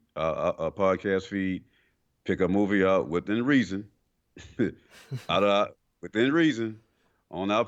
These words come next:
out of our podcast feed, and I'll shoot it to you. Uh, if you want a digital copy, then I'll shoot you a digital copy. If you want a hard copy, send me the address, and we'll shoot you a hard copy D V D. That's what we'll do,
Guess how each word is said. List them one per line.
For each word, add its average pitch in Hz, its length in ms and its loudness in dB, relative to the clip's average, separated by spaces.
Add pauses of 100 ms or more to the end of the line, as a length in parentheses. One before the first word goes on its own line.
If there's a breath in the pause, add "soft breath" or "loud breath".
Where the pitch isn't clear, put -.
out 98 160 0
of 110 60 2
our 117 140 2
podcast 113 580 -2
feed, 87 360 -6
and 80 140 -4
I'll 82 100 0
shoot 85 280 -4
it 80 80 -8
to 87 120 -4
you. 71 320 -4
Uh, 58 680 -6
if 82 80 -6
you 90 80 2
want 82 200 4
a 95 40 4
digital 92 240 2
copy, 104 360 2
then 85 160 -4
I'll 78 140 -4
shoot 82 260 -12
you 87 80 -8
a 80 40 -6
digital 85 280 -8
copy. 85 440 0 (400 soft breath)
If 80 80 -10
you 80 100 -6
want 80 140 -2
a 80 40 -2
hard 90 280 2
copy, 85 400 0
send 82 260 -4
me 78 60 -4
the 73 220 -2
address, 76 480 -4 (360)
and 71 120 -4
we'll 73 100 0
shoot 76 280 -2
you 73 100 2
a 69 40 2
hard 71 240 2
copy 69 280 -4
D 69 160 -2
V 64 160 -4
D. 50 220 -8
That's 67 220 -4
what 65 80 -2
we'll 71 160 2
do, 64 320 -2